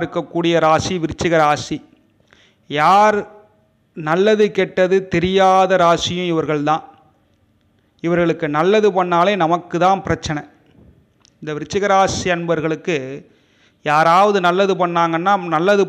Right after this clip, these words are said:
பண்றவனை தான் குறை சொல்லுவாங்க இவங்க தான். ஏன்னா இவங்களுக்கு நல்லதும் தெரியாது, கிழக்கும் தெரியாது,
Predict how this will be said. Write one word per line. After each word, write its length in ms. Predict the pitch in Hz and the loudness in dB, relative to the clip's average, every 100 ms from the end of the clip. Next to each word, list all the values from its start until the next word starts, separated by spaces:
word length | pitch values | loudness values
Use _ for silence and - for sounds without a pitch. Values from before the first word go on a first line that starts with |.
| 180 | 0
பண்றவனை 460 | 180 185 185 180 185 | -2 0 0 2 0
தான் 140 | 175 | 0
குறை 140 | 170 170 | 0 -2
சொல்லுவாங்க 360 | 160 151 143 135 - | -2 -4 -4 -6 -12
இவங்க 180 | 139 135 143 | -12 -8 -8
தான். 120 | - _ _ _ - _ _ _ _ _ _ _ _ _ | -10 _ _ _ -20 _ _ _ _ _ _ _ _ _
ஏன்னா 220 | 156 160 196 | -6 -2 0
இவங்களுக்கு 300 | 185 175 156 151 | 0 0 -2 -2
நல்லதும் 420 | 160 185 180 185 170 | 0 2 0 -2 0
தெரியாது, 380 | 170 170 175 180 180 | 2 4 2 0 0
கிழக்கும் 440 | 165 175 185 175 | 0 0 -2 0
தெரியாது, 380 | 170 170 170 | 2 4 4